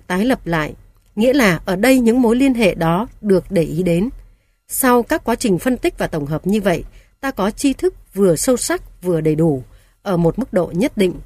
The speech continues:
về đối tượng. Theo quan điểm của Locke, trừu tượng hóa là quá trình bỏ qua các dấu hiệu, các tính chất không cơ bản của sự vật và hiện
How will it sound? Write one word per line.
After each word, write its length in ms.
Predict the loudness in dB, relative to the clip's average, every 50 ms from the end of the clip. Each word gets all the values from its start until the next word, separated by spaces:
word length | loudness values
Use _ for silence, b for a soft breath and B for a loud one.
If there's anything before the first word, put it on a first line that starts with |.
| -18 -6
về 260 | -2 0 0 0 0
đối 180 | 0 -2 -4 -2
tượng. 280 | 0 0 0 0 -2 -8 -18 -20 -20 _ _ _ _ _ _ _ _ _ _ _ _ _ _ _ _ _ _ _ _ _ _ _ _ _ _ _ _ _ _ _ _ _ _ _ _ _ _ _ _ _
Theo 200 | 0 2 2 4
quan 200 | 4 4 6 6
điểm 200 | 6 6 6 4 0 -2
của 200 | -2 -2 0 0
Locke, 520 | 0 -2 -2 -2 -4 -4 -2 -2 -2 -2 -6 -10 -16 -20 _ _ _ _ _ _ _ _
trừu 220 | -2 0 0 2
tượng 200 | 2 2 0 2
hóa 360 | 0 0 2 2 2 0 -2 -4 -6 -4
là 160 | 0 0 0
quá 140 | 2 0 -2
trình 280 | 0 2 2 2 0 -2 -2
bỏ 220 | -2 0 0 0 -2
qua 300 | -4 -4 -4 -2 -2 -2
các 200 | -4 -6 -6 -2
dấu 160 | 0 0 0
hiệu, 320 | 2 2 2 2 2 0 b b b b b b b -12
các 160 | -12 -8 -6
tính 120 | -6 -4
chất 180 | -2 -2 -2 -2 -4 -10 -20
không 240 | _ -4 -2 -2 -2
cơ 180 | 0 0 0 0
bản 300 | 2 2 2 0 0 -2 -4
của 120 | -4 -4 -2
sự 200 | -2 -2 -4 -2
vật 200 | 0 -2 -2 -2 b b b b b
và 380 | -8 -2 0 0 0 0 -2 -4 -4
hiện 180 | -2 -4 -4